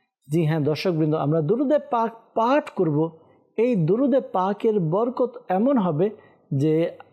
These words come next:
এই দুরুদে পাক আল্লাহ নবী রসুল আরবি যাকে আমরা ভালোবাসি, প্রিয় মোহাম্মদ সাল্লাল্লাহু আলাইহি ওয়াসাল্লামের দরবারে পৌঁছানো হবে। কিভাবে? অমুকের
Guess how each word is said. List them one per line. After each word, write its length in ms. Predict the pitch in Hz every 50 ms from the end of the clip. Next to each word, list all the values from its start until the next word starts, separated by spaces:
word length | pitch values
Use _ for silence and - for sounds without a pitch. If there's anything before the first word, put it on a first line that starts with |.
| _ _
এই 160 | - 233 262
দুরুদে 360 | 233 190 214 220 220 196 208 208
পাক 520 | 214 - - 165 160 175 196 202 202 - - _ _ _
আল্লাহ 260 | - 170 175 175 185 170
নবী 380 | 170 170 156 160 190 185 170 - 160
রসুল 320 | 165 214 202 - 277 262 233
আরবি 460 | 190 180 190 190 175 180 196 185 165 - - - - _ _ _ - 135
যাকে 340 | 120 190 240 247 - 311
আমরা 200 | 294 269 262 247
ভালোবাসি, 680 | 185 180 185 190 190 180 175 170 - - 170 147 147 143 - _
প্রিয় 200 | - 233 240 226
মোহাম্মদ 600 | 202 180 175 175 151 - 254 233 226 220 202 160 147 - - - _ _ _ _ _
সাল্লাল্লাহু 800 | - - - - 277 269 247 226 190 180 196 202 208 196 190 220
আলাইহি 220 | 220 196 180 180 170
ওয়াসাল্লামের 600 | 180 175 180 - 220 226 226 208 214 202 160 143
দরবারে 460 | 170 170 165 165 196 214 208 180 - - - -
পৌঁছানো 420 | 196 208 202 - 254 247 220 208
হবে। 340 | 156 147 147 131 143 135 135 - - _ _
কিভাবে? 360 | - - 160 180 185 196 240 247 - - _ - - _ _ _ _ -
অমুকের 420 | 170 180 196 196 185 - 202 202